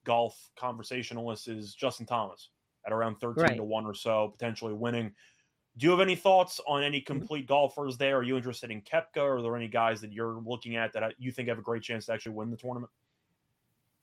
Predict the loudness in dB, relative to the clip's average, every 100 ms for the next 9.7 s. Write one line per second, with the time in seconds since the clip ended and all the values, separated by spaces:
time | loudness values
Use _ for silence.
0 | 4 4 4 -2 -6 0 2 2 4 6
1 | 6 4 2 -2 -4 2 2 2 -4 -4
2 | -2 -2 0 -2 -2 -4 -4 -2 -4 -2
3 | -4 0 0 -2 0 0 -2 -4 -4 -4
4 | 0 0 0 -4 -4 -2 -4 -8 -8 -10
5 | -8 -12 -14 _ _ _ _ _ _ _
6 | -4 -2 -4 -6 -8 -12 _ 2 6 6
7 | 4 2 2 4 2 0 -2 -6 -8 0
8 | 2 2 2 -4 _ _ _ _ _ _
9 | _ _ -8 -6 -8 -10 -12